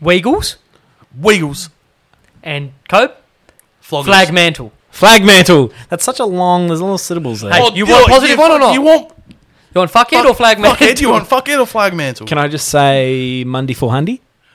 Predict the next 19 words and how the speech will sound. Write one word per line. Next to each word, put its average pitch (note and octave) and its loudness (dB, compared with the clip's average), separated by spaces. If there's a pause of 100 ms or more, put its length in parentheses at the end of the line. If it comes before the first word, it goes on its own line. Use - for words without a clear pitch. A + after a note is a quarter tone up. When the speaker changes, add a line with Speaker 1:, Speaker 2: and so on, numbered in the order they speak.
(120)
Speaker 2:
That's G3+ -4
longer F#4 -2
than G#4+ -2
flag A#4 2
Speaker 1:
<laughs> - 2
Speaker 2:
mantle. G4 -4
Speaker 1:
Stay G#3 0
with F#3+ -4
us. - - (260)
So F3 -2
let's F3+ -8
check - -2
it. D#4 -8 (200)
Speaker 2:
Weagles. A#2+ -12 (440)
Speaker 3:
Flag C3+ 0
mantle. A2+ -6 (140)
Speaker 1:
Cool. - -20 (360)
All E3+ -6
right. C#3 -8